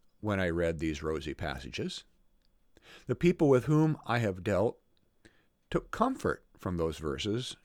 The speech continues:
and others like them, or at least they appeared to take comfort from them.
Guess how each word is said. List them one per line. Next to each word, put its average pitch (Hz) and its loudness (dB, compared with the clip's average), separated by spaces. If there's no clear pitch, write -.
and 107 -2
others 123 0
like 170 -2
them, 69 -8
or 113 4
at - -2
least 120 0
they 95 -2
appeared 196 -2
to 113 -8
take 78 -4
comfort - -10
from 64 -12
them. 117 -8